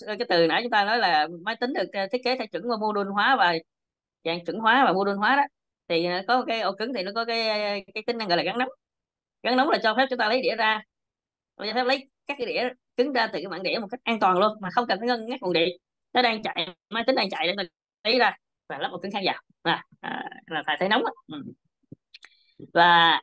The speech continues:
ổ hóa lưu trữ, à, storage, à, virtualization, à, được thực hiện thông qua các ổ đĩa ảo, à, được chia sẻ. À, và đây cũng là một cái cơ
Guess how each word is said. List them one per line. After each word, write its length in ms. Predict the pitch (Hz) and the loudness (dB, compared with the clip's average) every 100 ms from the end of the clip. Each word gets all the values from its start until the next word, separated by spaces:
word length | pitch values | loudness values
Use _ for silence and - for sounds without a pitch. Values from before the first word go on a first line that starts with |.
| - | 0
ổ 120 | 196 | 0
hóa 240 | 220 254 | 0 2
lưu 140 | 240 208 | 2 2
trữ, 240 | 143 233 262 _ _ _ _ _ | 0 0 -2 _ _ _ _ _
à, 240 | - 143 - | -12 -10 -10
storage, 380 | - 233 170 - _ _ _ _ _ _ _ | 0 2 2 -2 _ _ _ _ _ _ _
à, 240 | - 160 160 160 - | -2 0 0 -2 -6
virtualization, 1500 | 220 - 190 190 180 180 _ _ _ _ _ - 175 214 202 185 _ _ _ - | -10 -4 2 4 4 0 _ _ _ _ _ -6 -2 -2 0 -2 _ _ _ -2
à, 260 | 165 160 160 | 2 4 4
được 120 | 185 | 2
thực 100 | 185 151 | 0 -4
hiện 140 | 156 185 | -4 -2
thông 120 | 202 | 0
qua 120 | 190 | 0
các 100 | 240 | 0
ổ 140 | 170 180 | -4 -4
đĩa 120 | 160 | -4
ảo, 360 | 139 139 214 - _ | -4 -4 -6 -8 _
à, 160 | 160 160 | -8 -6
được 100 | 156 | -6
chia 80 | - | -6
sẻ. 240 | 165 135 208 _ _ _ _ | -2 0 -2 _ _ _ _
À, 260 | 139 - - _ _ _ - | -14 -14 -16 _ _ _ 0
và 200 | 175 180 | 2 4
đây 200 | 208 202 | 4 4
cũng 80 | 240 | 4
là 100 | 185 | 2
một 60 | |
cái 120 | 190 | 0
cơ 140 | 214 | -4